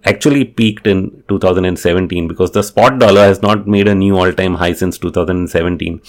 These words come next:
All it did is come to make a near double top in two thousand and twenty, but not crossing that on a spot basis. The futures, of course, did,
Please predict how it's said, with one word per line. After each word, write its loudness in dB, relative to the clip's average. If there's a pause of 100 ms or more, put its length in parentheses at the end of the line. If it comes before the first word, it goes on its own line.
(380)
All 6
it 4
did 4
is 2
come 0
to 0
make 0
a 0
near 4
double 4
top -2
in -4
two -6
thousand 0
and -6
twenty, -6
but -4
not 0
crossing 0
that -2
on -2
a -2
spot 0
basis. -8
The -10
futures, 0
of 0
course, 0
did, 0